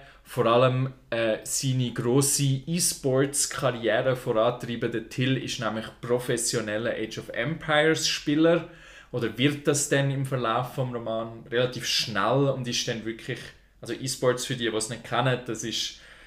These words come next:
ähm, live übertragene, ähm, Videospielkämpfe gegeneinander. Und da gibt's dann auch Preise zu gewinnen und alles. Und er ist dort ein Teil von dem. Age of Empires ist ein Spiel, wo eigentlich darum geht, dass man sich, äh,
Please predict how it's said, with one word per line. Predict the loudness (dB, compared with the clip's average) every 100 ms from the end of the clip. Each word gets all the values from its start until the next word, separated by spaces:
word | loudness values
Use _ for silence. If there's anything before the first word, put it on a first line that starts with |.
| -20 -14 0
ähm, | 2 2 -2 -8
live | 0 4 6 6 0 -2
übertragene, | -2 -2 -4 2 4 6 4 0 -4 -4 -4 -6 -8 -6
ähm, | -4 -4 -6 -10
Videospielkämpfe | -10 -6 -2 -2 -2 -6 -6 -6 -6 -10 -8 -6 -4 -6 -10 -4
gegeneinander. | -4 -2 -4 -2 -2 -4 -8 -14 -18 -18
Und | -18
da | -18
gibt's | -18 -16
dann | -14
auch | -14 -12
Preise | -4 -2 -2 -4
zu | -6
gewinnen | -4 -2 -2
und | -4 -4
alles. | -6 -6 -10
Und | -10 -8
er | -6
ist | -6 -6
dort | -8 -8
ein | -8 0
Teil | 2 2
von | 0 -2
dem. | 0 -2 -6 -14 -20 -20 -20 -10
Age | -6 -2
of | 0
Empires | 0 2 4 4 4
ist | -4 -6
ein | -6 -8 -10 -12
Spiel, | -12 -8 -6 -4
wo | 0 0
eigentlich | 2 0 -2
darum | -8 -2
geht, | 0 0 -2
dass | -8
man | -8
sich, | -8 -8
äh, | -8 -12 -16 -16 -14 -16